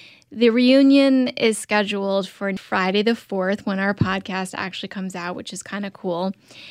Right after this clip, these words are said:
And so I'm kind of giving, you know, Holly the sort of privacy until she has a chance to meet her family. She did release a statement to us for our listeners, which was, which was very nice.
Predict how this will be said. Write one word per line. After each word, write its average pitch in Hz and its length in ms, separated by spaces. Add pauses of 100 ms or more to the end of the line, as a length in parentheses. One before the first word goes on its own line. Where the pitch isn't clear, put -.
(200)
And 220 220
so 247 120
I'm 254 240
kind 302 220
of 269 120
giving, 220 720
you 226 80
know, 202 140
Holly 202 440
the 196 140
sort 196 220
of 185 140
privacy 190 880
until 196 520
she 185 580 (300)
has 202 200
a 196 40
chance 185 340
to 190 100
meet 190 160
her 190 120
family. 190 640 (240)
She - 200
did 220 260
release 214 380
a 208 40
statement 196 600
to 233 200
us 214 240
for - 160
our 196 200
listeners, 202 500
which 202 180
was, 196 220
which 196 220
was 190 120
very 196 260
nice. 190 440